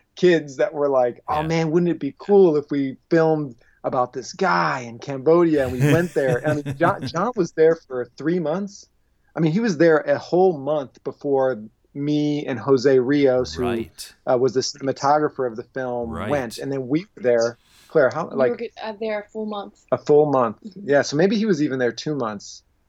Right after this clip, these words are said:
Speaker 1: I mean, it was a
Speaker 2: Yeah.
Speaker 1: long time. Maybe it was one month and one
Speaker 3: I
Speaker 1: month.
Speaker 3: think he, like, bookended it.
Speaker 1: Yeah, and he stayed a little
Speaker 3: Mm-hmm.
Speaker 1: bit longer. That's true. But anyway, so, I mean, it was, like, you know, very, I don't wanna say seat off, seat of the pants kind of a thing, 'cause we
Speaker 2: Right.
Speaker 1: did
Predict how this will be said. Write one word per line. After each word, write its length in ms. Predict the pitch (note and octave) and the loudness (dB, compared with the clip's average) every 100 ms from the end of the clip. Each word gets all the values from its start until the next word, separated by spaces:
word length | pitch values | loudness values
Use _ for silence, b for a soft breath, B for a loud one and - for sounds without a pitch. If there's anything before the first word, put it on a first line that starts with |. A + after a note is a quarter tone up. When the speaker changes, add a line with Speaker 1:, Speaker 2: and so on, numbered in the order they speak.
| _ _ _ - | _ _ _ -6
Speaker 1:
I 60 | D#3 | 0
mean, 140 | D#3+ | 2
it 80 | F#3 | 4
was 160 | F#3+ F3+ | 4 4
a 40 | |
Speaker 2:
Yeah. 60 | C#3+ | 2
Speaker 1:
long 200 | C#3 C3 | 2 -2
time. 180 | D3 | -6
Maybe 180 | D3+ F#3+ | 0 2
it 40 | F#3 | 2
was 120 | - | 0
one 220 | C#3+ D3+ | -2 -2
month 240 | C#3+ C#3 C3+ | -2 -6 -6
and 100 | B2+ | -6
one 180 | C3 | -4
Speaker 3:
I 20 | C3+ | -2
Speaker 1:
month. 180 | D3 | -4
Speaker 3:
think 140 | C4+ A#3 | -6 -8
he, 200 | B3 G#3 | -10 -8
like, 160 | G3 F#3 - | -10 -10 -10
bookended 460 | G#3+ G3+ F#3 F3 | -8 -8 -8 -8
it. 200 | F3 E3+ - F#3 _ _ - | -8 -10 -12 -16 _ _ 0
Speaker 1:
Yeah, 220 | B2 A2 | 2 4
and 180 | G#2+ G#2 | 0 -4
he 80 | A#2 | -6
stayed 280 | - A#2+ | 2 4
a 40 | A2 | 4
little 160 | A2+ | 2
Speaker 3:
Mm-hmm. 80 | G#2+ G#2+ | 0 -2
Speaker 1:
bit 60 | |
longer. 260 | A#2 G#2 G#2 | -2 -4 -2
That's 160 | G#2 - | -6 -6
true. 260 | - G#2 - _ B B | -4 -4 -6 _ B B
But 100 | E3 | 0
anyway, 240 | F3+ F3 C3+ | 4 4 2
so, 160 | E3 | 2
I 40 | C#3+ | 2
mean, 160 | C#3+ E3 | 0 0
it 60 | |
was, 240 | F#3+ C#3 B2+ | 2 2 -2
like, 280 | B2 A#2 - - _ _ _ | -4 -4 -12 -20 _ _ _
you 100 | D#3 | -8
know, 180 | C#3 A#2+ | -4 -4
very, 760 | G#2+ D3 D3+ D3 C#3+ C3+ C3 C3+ _ - - - | -2 2 4 4 0 -2 -4 -10 _ -20 -18 -4
I 80 | F3+ | 2
don't 100 | F#3 | 4
wanna 140 | D#3+ | 2
say 160 | C#3 C3+ | 2 -4
seat 200 | - E3 | -2 2
off, 220 | D3 C3+ - E3 | 2 2 -6 -14
seat 220 | - D#3 | -6 -6
of 100 | A2+ | -6
the 60 | |
pants 440 | C#3 D3 D3 C#3+ - | -10 -6 -4 -4 -6
kind 200 | C#3+ C3+ | -4 -2
of 80 | B2 | -4
a 40 | |
thing, 280 | - E3 C#3+ | -2 0 0
'cause 120 | B2+ | -2
we 120 | D3+ | -4
Speaker 2:
Right. 100 | C#3 | 0
Speaker 1:
did 460 | G3 F#3 E3 C3+ | 6 6 6 2